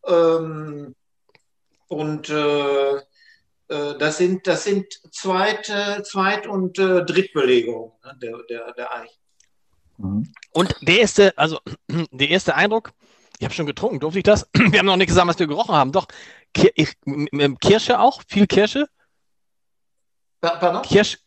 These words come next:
Speaker 3: Ki-, Kirsche, ich, Kirsche, sch-, so ein bisschen Kirschkompott-Ge-, Geruch.
Speaker 1: Äh,
Speaker 3: Hab ich?
Speaker 1: äh,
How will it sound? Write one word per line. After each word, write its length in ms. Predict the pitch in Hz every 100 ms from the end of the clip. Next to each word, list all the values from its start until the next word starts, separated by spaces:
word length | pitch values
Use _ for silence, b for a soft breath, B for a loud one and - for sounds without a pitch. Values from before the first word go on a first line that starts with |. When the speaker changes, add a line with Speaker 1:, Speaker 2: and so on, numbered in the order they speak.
| -
Speaker 3:
Ki-, 140 | -
Kirsche, 560 | - 202 220 - 262 311
ich, 180 | - - - 190
Kirsche, 340 | - 208 220 240
sch-, 140 | - -
so 100 | 180
ein 40 |
bisschen 200 | 185 175
Kirschkompott-Ge-, 1080 | 165 214 214 - 196 180 226 - - 180 151
Geruch. 460 | - 147 156 294 - _ _ _ _ _ _ _ _ _ _ _ _ - -
Speaker 1:
Äh, 120 | 190
Speaker 3:
Hab 140 | -
ich? 240 | 294 -
Speaker 1:
äh, 80 | -